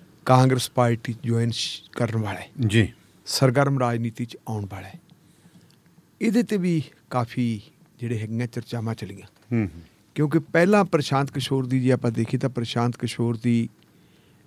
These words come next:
Speaker 1: ਜਿਹੜੀਆਂ ਰੌਸ਼ਨੀ 'ਚ ਉਦੋਂ ਆਇਆ ਹੈ
Speaker 2: ਹੂੰ, ਹੂੰ।
Speaker 1: ਜਦੋਂ ਦੋ ਹਜ਼ਾਰ ਚੌਦਾਂ 'ਚ ਪ੍ਰਧਾਨ ਮੰਤਰੀ, ਅਹ, ਨਰਿੰਦਰ ਮੋਦੀ ਸਾਹਿਬ ਦੀ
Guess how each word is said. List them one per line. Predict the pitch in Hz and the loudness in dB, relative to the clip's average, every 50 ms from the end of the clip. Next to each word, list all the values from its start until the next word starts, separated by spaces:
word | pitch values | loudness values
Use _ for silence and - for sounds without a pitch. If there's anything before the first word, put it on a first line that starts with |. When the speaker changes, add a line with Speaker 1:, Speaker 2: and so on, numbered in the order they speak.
| _ _ - 135 | _ _ -10 -6
Speaker 1:
ਜਿਹੜੀਆਂ | 117 120 120 113 113 120 120 117 113 110 110 107 107 107 107 - - _ - 123 123 | -2 0 0 0 0 0 0 0 0 -2 -2 -2 -2 -4 -4 -6 -8 _ -6 -2 0
ਰੌਸ਼ਨੀ | 117 123 127 123 - - 147 156 | 4 4 4 4 2 2 0 -2
'ਚ | 139 - - - | -2 -4 -6 -2
ਉਦੋਂ | 147 143 139 151 160 160 | 0 2 4 6 6 8
ਆਇਆ | 143 127 110 | 8 6 4
ਹੈ | 107 98 - _ _ _ - | 2 -4 -10 _ _ _ 0
Speaker 2:
ਹੂੰ, | 139 147 139 120 | 2 4 4 4
ਹੂੰ। | 113 107 87 - - _ - 127 | 4 2 -2 -4 -10 _ -8 -2
Speaker 1:
ਜਦੋਂ | 113 143 131 139 135 | 0 2 4 4 2
ਦੋ | 117 110 127 131 131 127 | 2 4 4 4 6 6
ਹਜ਼ਾਰ | 135 135 131 | 6 4 4
ਚੌਦਾਂ | 117 - - 127 123 123 123 127 123 | 2 0 0 2 2 4 4 2 2
'ਚ | 117 - 120 | 0 -2 -6
ਪ੍ਰਧਾਨ | - - 123 117 120 120 110 110 113 117 | -4 -4 -4 0 0 0 0 0 0 0
ਮੰਤਰੀ, | 117 113 117 117 113 - - 117 117 113 113 110 110 110 110 107 - - _ _ _ _ _ _ - | 0 0 0 -2 -4 -6 -4 -2 0 0 0 0 0 -2 -4 -6 -10 -16 _ _ _ _ _ _ -14
ਅਹ, | 139 127 127 120 110 107 107 101 - _ _ - | -12 -10 -8 -6 -6 -6 -6 -8 -10 _ _ -18
ਨਰਿੰਦਰ | - 107 113 107 113 113 117 120 123 127 123 131 127 | -14 -14 -10 -8 -4 0 2 2 4 4 4 2 2
ਮੋਦੀ | 117 120 117 113 123 120 | 2 0 0 0 0 -2
ਸਾਹਿਬ | - - 123 127 120 | 0 2 0 0 2
ਦੀ | 117 127 117 | 0 -2 -4